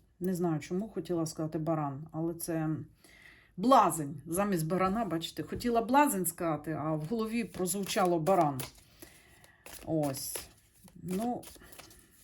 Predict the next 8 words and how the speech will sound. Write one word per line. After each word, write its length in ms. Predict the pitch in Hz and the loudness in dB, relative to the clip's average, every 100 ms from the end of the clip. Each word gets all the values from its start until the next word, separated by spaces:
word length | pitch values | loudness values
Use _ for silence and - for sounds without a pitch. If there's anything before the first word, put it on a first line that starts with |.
| - _ - | -20 _ -6
дивіться. 540 | 185 208 190 - 165 160 - - - - - - | -4 0 0 -2 -8 -12 -14 -16 -18 -16 -14 -4
У 80 | 202 | 2
нас 560 | 240 320 - - - - | 6 8 8 4 0 0
ще 480 | - 196 190 156 156 - | 0 2 2 0 -4 -4
є, 460 | 165 165 233 320 330 - _ _ _ - | 0 0 2 0 0 -10 _ _ _ -8
ще 420 | - - 240 226 | -2 0 2 2
є 340 | 170 170 143 143 _ _ _ | 2 0 -2 -4 _ _ _
потенціал. 680 | 190 - 180 165 156 131 | -6 -2 -2 0 0 -2